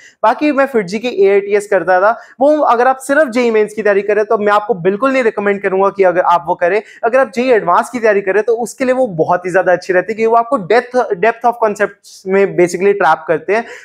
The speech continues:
तो मेंस के लिए तो वो ठीक-ठीक सी है, लेकिन एडवांस के लिए वो काफी ज्यादा अच्छी हो जाती है। बाकी फिर आप और भी टेस्ट सीरीज होती है मार्केट में, जैसे Mathongo की, कंपटीशन की, फिजिक्स वाला की,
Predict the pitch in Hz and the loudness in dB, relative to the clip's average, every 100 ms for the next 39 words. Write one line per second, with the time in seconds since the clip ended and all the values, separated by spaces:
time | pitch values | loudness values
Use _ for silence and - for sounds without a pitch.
0 | - 262 226 254 254 269 277 277 277 277 | -4 -2 0 0 0 2 2 2 2 0
1 | 277 240 - 240 - 233 247 247 240 165 | 0 -4 -2 -4 -4 0 0 2 0 2
2 | 175 214 - 226 233 180 165 175 170 160 | 0 0 0 0 2 0 0 -2 0 0
3 | 156 165 156 151 143 151 147 131 - - | 0 -2 0 0 0 0 0 0 -4 -20
4 | - 196 226 277 277 269 262 254 220 233 | -4 0 0 0 -2 2 2 2 2 2
5 | 226 240 214 208 214 208 202 202 208 190 | 0 -2 -2 -2 -4 -2 -2 0 -2 0
6 | 175 190 185 185 180 190 175 185 185 190 | -2 -2 -4 -4 -4 -2 0 0 0 -2
7 | 185 185 180 185 190 196 190 190 185 185 | 0 -2 -2 0 0 0 -2 0 -2 -2
8 | 190 185 196 196 _ 220 220 233 - 196 | -6 -4 -8 -10 _ -2 0 -2 0 2
9 | 185 180 208 | 2 0 -4